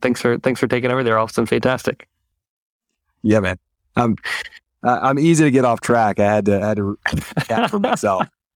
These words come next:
Speaker 1: <laughs> All right. Well, I think that, uh, I think that about covers it. So we covered a lot of ground here today. Really, really excellent discussion.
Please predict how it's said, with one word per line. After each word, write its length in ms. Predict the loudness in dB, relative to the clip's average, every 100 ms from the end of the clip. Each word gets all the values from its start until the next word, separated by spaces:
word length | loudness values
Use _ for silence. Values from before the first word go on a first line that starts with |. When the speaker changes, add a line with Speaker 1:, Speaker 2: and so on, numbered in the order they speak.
| _ _
Speaker 1:
<laughs> 520 | _ _ _ _ _
All 140 | 0 2
right. 180 | 2 0
Well, 300 | 0 0 0
I 120 | -2
think 200 | 0 0
that, 260 | 0 0 0
uh, 260 | 2 2
I 20 | 0
think 160 | 0
that 120 | 0
about 260 | 2 0 0
covers 400 | -2 -2 -2 0
it. 180 | 0 0
So 180 | -2 0
we 80 |
covered 200 | 0 -2
a 40 | 0
lot 140 | -2
of 80 | 0
ground 320 | 0 0 0
here 160 | 0 0
today. 340 | 0 0 2
Really, 440 | 2 2 2 0 0
really 280 | 0 2
excellent 380 | 0 0 -2 -2
discussion. 580 | -4 -2 -4 -2 -2